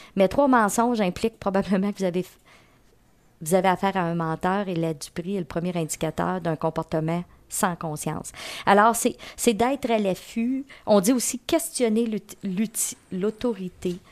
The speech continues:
suspecter la flatterie, parce que ce sont de très grands flatteurs. Euh, essayez pas d'être plus fort qu'eux puis dire, « OK, je vois ta game, on va jouer une game ensemble. »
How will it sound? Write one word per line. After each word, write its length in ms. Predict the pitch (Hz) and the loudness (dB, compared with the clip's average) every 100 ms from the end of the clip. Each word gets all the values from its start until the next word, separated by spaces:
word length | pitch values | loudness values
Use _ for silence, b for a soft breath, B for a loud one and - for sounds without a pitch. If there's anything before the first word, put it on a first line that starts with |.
| b | b
suspecter 840 | - - 339 330 - 240 - - 233 | -8 0 2 2 2 0 0 -2 2
la 120 | 208 | 2
flatterie, 640 | - 202 180 - 180 170 - | 2 0 0 0 -4 -4 -6
parce 180 | - - | -6 -4
que 120 | 185 | -4
ce 140 | - 180 | -4 -4
sont 280 | - 190 | -4 -6
de 100 | 180 | -6
très 280 | 160 - 185 | -8 -6 -6
grands 260 | 170 175 180 | -6 -8 -8
flatteurs. 760 | - - 170 - 156 160 170 - _ B B B B - | -8 -4 -2 -2 -6 -4 -10 -14 _ B B B B 0
Euh, 340 | 214 208 196 190 - | 2 4 2 0 0
essayez 320 | 233 233 269 | 2 4 4
pas 160 | 240 254 | 4 4
d'être 160 | 214 185 | 2 0
plus 140 | - | -2
fort 260 | 214 196 - | 0 0 -2
qu'eux 160 | 226 | -6
puis 120 | 220 | -4
dire, « 180 | 170 196 | -4 0
OK, 220 | 185 202 208 | 0 0 -2
je 100 | 170 | -2
vois 100 | 185 | -2
ta 140 | 175 | -4
game, 280 | 160 180 190 | -4 -2 -2
on 80 | 165 | -2
va 100 | 170 | -2
jouer 180 | 170 175 | -4 -6
une 80 | 165 | -4
game 180 | 175 175 | -4 -4
ensemble. » 640 | 160 151 175 175 175 | -6 -6 -6 -6 -10